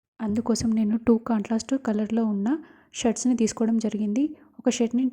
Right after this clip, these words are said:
టాప్ లాగాను, ఇంకొక షర్ట్‌ని బాటమ్ లాగాను కట్ చేసుకుంటున్నాను. ఇంతకుముందు చూపిస్తున్న విధంగా ఒక షర్ట్‌ని కట్ చేసుకోవాలి. సెకండ్ షర్ట్‌కి వచ్చేసి దాని హ్యాండ్స్, ఫ్రంట్ పార్ట్,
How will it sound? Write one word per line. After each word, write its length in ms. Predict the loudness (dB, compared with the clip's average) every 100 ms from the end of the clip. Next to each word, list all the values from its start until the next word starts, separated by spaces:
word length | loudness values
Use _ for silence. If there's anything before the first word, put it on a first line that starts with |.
| -2
టాప్ 320 | -2 0 0
లాగాను, 420 | 0 0 -2 -2 -4 -8 -12 -6 -2
ఇంకొక 280 | 0 0 0
షర్ట్‌ని 280 | -4 -2 -2
బాటమ్ 280 | -2 -2 -2
లాగాను 360 | -4 -4 -4
కట్ 200 | -4 -6 -6
చేసుకుంటున్నాను. 680 | -8 -6 -6 -4 -4 -2 -2 -4 -20 _
ఇంతకుముందు 540 | -14 -6 -2 -2 -2 -4 -10 -20 _
చూపిస్తున్న 480 | -2 0 0 0 -2
విధంగా 440 | -2 -2 -4 -2 -4
ఒక 140 | -4
షర్ట్‌ని 340 | -4 -6 -6 -6
కట్ 160 | -6 -6
చేసుకోవాలి. 500 | -8 -6 -6 -4 -8 -12 _ -10
సెకండ్ 380 | -4 0 0
షర్ట్‌కి 380 | 0 -6 -8 -6
వచ్చేసి 400 | -6 -4 -6 -4 -8 -10 _ _ _
దాని 180 | -2 -2
హ్యాండ్స్, 420 | -2 -2 -2 -2 -4 -4 -8 _ _ _ _
ఫ్రంట్ 320 | -4 -4 -4
పార్ట్, 320 | -6 -6 -6